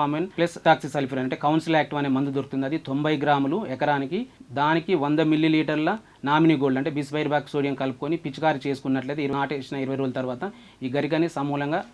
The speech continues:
నిర్మూలించుకునే అవకాశం ఉంటుంది. దాంతో పాటుగా ఇంకొక గడ్డి జాతి కలుపు మొక్క మనకి Leptoclova cainensis అంటే దీన్ని ఉర్రంకి అంటాము. రైతాంగం దీన్ని వివిధ పేర్లతో పిలుస్తున్నారు. అంటే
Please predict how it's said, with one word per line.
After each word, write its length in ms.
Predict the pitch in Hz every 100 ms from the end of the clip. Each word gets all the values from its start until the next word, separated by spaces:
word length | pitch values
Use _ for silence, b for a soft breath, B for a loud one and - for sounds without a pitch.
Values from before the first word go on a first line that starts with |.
| 139
నిర్మూలించుకునే 540 | 147 156 139 139 147
అవకాశం 320 | 135 127 120
ఉంటుంది. 220 | 113 107 107 143
దాంతో 280 | 151 170
పాటుగా 340 | 175 170 160 165
ఇంకొక 340 | 151 165 156
గడ్డి 280 | 151 139 143
జాతి 220 | 160 147
కలుపు 220 | 143 139
మొక్క 140 | 139 143
మనకి 300 | 139 131 139
Leptoclova 500 | 135 139 156 156 151
cainensis 480 | 143 139 135 117 127
అంటే 140 | 139
దీన్ని 200 | 143 135
ఉర్రంకి 340 | 139 147 143
అంటాము. 320 | 143 143 156 185
రైతాంగం 400 | 151 151 165 160
దీన్ని 180 | 147 156
వివిధ 220 | 143 147
పేర్లతో 500 | 151 151 156 147 165
పిలుస్తున్నారు. 560 | 160 151 147 143 135 151
అంటే 300 | 139 156